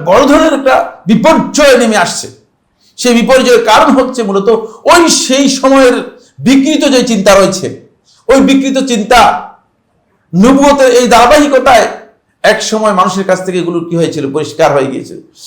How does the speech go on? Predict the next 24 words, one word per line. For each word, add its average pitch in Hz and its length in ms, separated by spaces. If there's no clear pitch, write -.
কিন্তু 185 180
যখন 226 600
আমরা 202 300
যারা 214 200
দাওয়াতের 240 560
কাজের 277 340
মধ্যে 269 220
আমাদের 233 640
ঘাটতি 240 440
হয়ে 233 200
গিয়েছে, 175 640
আমরা 196 300
যখন 208 260
মানুষদেরকে, 214 520
মুসলমানদেরকে 220 720
বুঝাতে 220 360
পারিনি, 233 540
তখন 320 440
আবার 294 420
মুসলমানদের 240 560
মধ্যে 208 200
এই 196 280
ধরনের, 190 340
আহ, 156 260